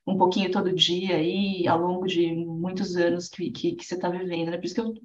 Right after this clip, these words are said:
tava falando pra vocês aí no começo da gravação que eu acho que a arte e os artistas são tão médicos quanto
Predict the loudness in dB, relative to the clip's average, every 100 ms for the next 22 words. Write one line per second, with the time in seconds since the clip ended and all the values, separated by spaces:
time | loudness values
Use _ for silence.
0 | 0 2 2 2 0 0 -2 -2 0 0
1 | 2 0 0 -2 -2 -2 -2 -2 -2 -4
2 | -6 -4 0 0 2 2 0 -2 -2 0
3 | 2 2 2 0 -4 0 0 0 0 -2
4 | -4 -6 -8 -6 -8 -4 -2 2 4 2
5 | 0 -8 -6 -4 -2 -2 -6